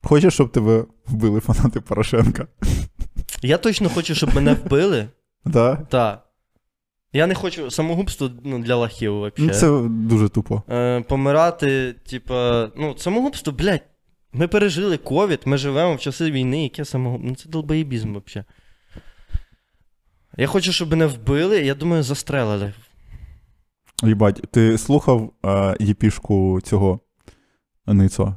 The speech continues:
Speaker 1: Ницо Потворно?
Speaker 2: Ні.
Speaker 1: Там у нього є трек, називається, е, блядь, як же він називається? Що, типа, не дуже, не дуже швидка медична допомога.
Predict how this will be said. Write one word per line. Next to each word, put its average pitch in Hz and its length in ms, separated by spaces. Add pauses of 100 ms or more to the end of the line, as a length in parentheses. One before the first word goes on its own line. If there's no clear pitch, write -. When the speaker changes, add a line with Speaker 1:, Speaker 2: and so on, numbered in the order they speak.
Speaker 1:
Ницо 98 260
Потворно? 95 520
Speaker 2:
Ні. 120 240 (240)
Speaker 1:
Там 104 180
у 107 40
нього 104 220
є 101 100
трек, 127 300
називається, 101 760 (1120)
е, 95 420 (720)
блядь, 101 280
як 131 120
же 127 80
він 110 100
називається? 95 680
Що, - 160
типа, - 240
не 107 100
дуже, 101 440
не 117 140
дуже 110 220
швидка 123 340
медична 104 440
допомога. 98 500